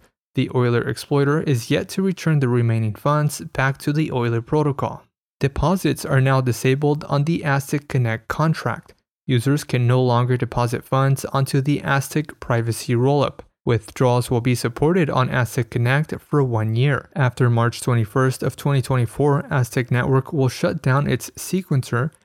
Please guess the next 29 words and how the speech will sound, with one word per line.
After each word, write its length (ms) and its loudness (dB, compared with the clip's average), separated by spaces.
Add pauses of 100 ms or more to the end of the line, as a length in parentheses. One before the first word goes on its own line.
(160)
and 160 0
users 340 2
will 140 2
need 180 2
to 140 -2
rely 440 2
on 220 0
self-run 600 0
software 560 0
and 260 0
community-run 840 2
sequencers 760 -2
for 300 -2
withdrawals. 800 -4 (180)
Aztec 420 -2
Network 380 0
is 140 0
also 300 0
subsidizing 840 0
gas 320 -2
fees 340 0
for 140 -2
user 340 2
withdrawals 640 0
over 300 0
the 100 2
next 300 0
twelve 320 -2
months. 440 -2